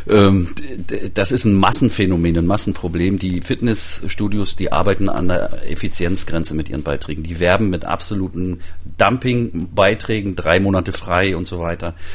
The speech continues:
Und irgendwann kommt dann der Hammer und die heben die Beiträge an. Äh, dass das Fitnessstudio die Beiträge erhöhen darf, ist von vornherein nicht generell ausgeschlossen. Es kann ja im Vertrag geregelt sein, dass innerhalb bestimmter Fristen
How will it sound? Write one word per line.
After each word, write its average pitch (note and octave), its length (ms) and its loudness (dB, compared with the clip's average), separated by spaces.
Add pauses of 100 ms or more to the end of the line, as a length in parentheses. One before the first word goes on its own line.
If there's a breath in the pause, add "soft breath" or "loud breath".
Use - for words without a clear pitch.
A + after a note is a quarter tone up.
(140 loud breath)
Und F2 120 -6
irgendwann G#2 280 2
kommt G2+ 220 -2
dann E2+ 100 -2
der D#2 100 -2
Hammer G#2+ 240 4
und E2+ 140 -4
die E2 180 -4
heben F2+ 240 -2
die F2 80 -4
Beiträge E2 480 -6
an. C2+ 140 -6 (460 loud breath)
Äh, G2 220 0
dass A2+ 460 0
das G#2 160 -4
Fitnessstudio A#2 540 -2
die - 40 -10 (140)
Beiträge G#2+ 480 2
erhöhen G#2+ 380 0
darf, D3+ 320 -2
ist - 260 -8
von - 240 -8
vornherein A2+ 540 0
nicht - 440 -4 (720 loud breath)
generell G#2+ 400 2
ausgeschlossen. D2+ 600 -4
Es D2+ 100 -6
kann A#2 160 -2
ja A2+ 100 0
im F#2 60 -4
Vertrag - 360 -4
geregelt G#2+ 340 -4
sein, G#2+ 180 -2
dass F#2+ 180 -6
innerhalb F#2 300 -4
bestimmter - 300 -4
Fristen - 460 -2